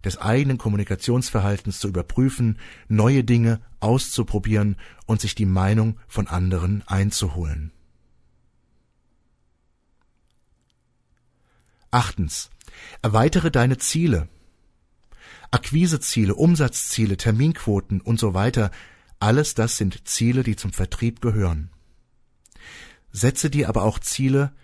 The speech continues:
die deine persönliche Entwicklung in verschiedenen Bereichen betreffen. Organisation, Kommunikation, persönliche Einstellung,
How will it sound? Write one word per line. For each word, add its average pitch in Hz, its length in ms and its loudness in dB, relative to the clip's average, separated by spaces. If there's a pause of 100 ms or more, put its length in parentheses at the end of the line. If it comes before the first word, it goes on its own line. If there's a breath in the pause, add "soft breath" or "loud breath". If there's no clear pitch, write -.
(220 soft breath)
die 120 100 -2
deine 120 180 4
persönliche 127 720 2
Entwicklung 107 580 -2 (320 soft breath)
in 110 120 0
verschiedenen 127 760 0 (280 soft breath)
Bereichen 113 540 0
betreffen. - 580 -8 (640)
Organisation, 104 1000 0 (460)
Kommunikation, 101 1040 0 (440 soft breath)
persönliche 117 540 4
Einstellung, 95 680 -2